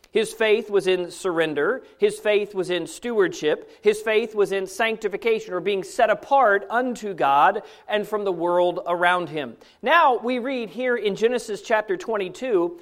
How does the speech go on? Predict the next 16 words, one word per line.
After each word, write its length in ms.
that 160
his 260
life 480
of 240
faith, 340
his 220
walk 420
with 360
God, 520
was 260
one 280
of 480
sacrifice 960
as 160
well. 380
God 640